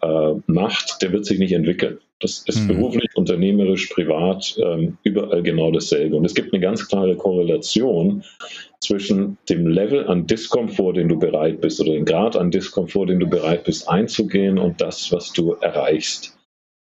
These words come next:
Speaker 1: Ähm, und es gilt im Sport, wer, keine Ahnung, äh, zehn Kilometer in einer Stunde läuft, also sechs Minuten auf einen Kilometer braucht und läuft das zweimal die Woche, dann wirst du nicht schneller, indem du in der Komfortzone bleibst und machst das dreimal die Woche. Also ein Mehr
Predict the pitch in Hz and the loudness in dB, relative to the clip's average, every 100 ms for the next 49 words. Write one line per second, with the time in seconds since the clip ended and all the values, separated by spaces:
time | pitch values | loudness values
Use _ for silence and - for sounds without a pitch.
0 | _ _ 82 82 82 82 82 80 - - | _ _ -2 0 2 2 0 -2 -4 -2
1 | 95 - 104 104 - - 92 107 120 - | -2 0 0 0 -2 -2 0 0 -2 0
2 | 92 85 - - 90 90 90 98 95 92 | 0 0 -4 -4 0 2 2 2 2 0
3 | - 87 85 - - - - - - - | 0 2 0 -2 -12 -18 -16 -14 -16 -12
4 | - 120 117 110 104 113 131 117 107 92 | -4 -2 0 2 2 2 2 2 2 0
5 | 101 95 - 110 107 95 107 123 - 95 | 2 0 0 0 2 2 2 2 2 2
6 | 92 87 95 - 98 117 131 110 107 101 | 2 2 0 0 2 2 2 0 0 0
7 | 110 107 104 107 98 95 90 104 - 85 | 2 2 2 2 0 2 2 2 0 0
8 | 82 82 107 - 110 - - 95 101 90 | 2 2 0 0 -2 -2 -2 2 2 2
9 | 80 85 - 92 101 - _ - 90 87 | 2 0 2 0 0 -6 _ -4 -2 2
10 | 107 - 104 101 - 92 117 123 101 95 | 0 2 0 0 2 2 2 2 2 2
11 | 95 98 92 98 87 95 87 98 104 - | 4 4 4 2 2 -2 -2 0 0 0
12 | 107 104 90 85 104 - 101 101 101 101 | 0 0 2 2 2 0 0 0 0 -2
13 | - 113 135 - - - - - _ _ | 0 2 0 0 -2 0 -2 -4 _ _
14 | _ _ - 85 87 87 87 95 113 123 | _ _ -4 0 2 2 4 4 2 -2